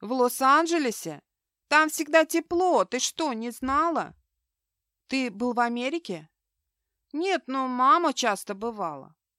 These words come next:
Аврора кивнула, и когда Эван приготовился снова задать вопрос, забросила ему в рот несколько орешков.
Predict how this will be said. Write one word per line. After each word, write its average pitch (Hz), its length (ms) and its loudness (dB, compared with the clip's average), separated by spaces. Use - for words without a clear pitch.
Аврора 220 440 2
кивнула, 294 580 -2
и 247 80 -4
когда 269 440 2
Эван 226 360 2
приготовился 202 840 -2
снова 202 420 -4
задать 190 380 -4
вопрос, 311 520 -4
забросила 285 720 2
ему 226 180 -2
в 202 80 -6
рот 220 200 -2
несколько 185 520 -6
орешков. - 500 -12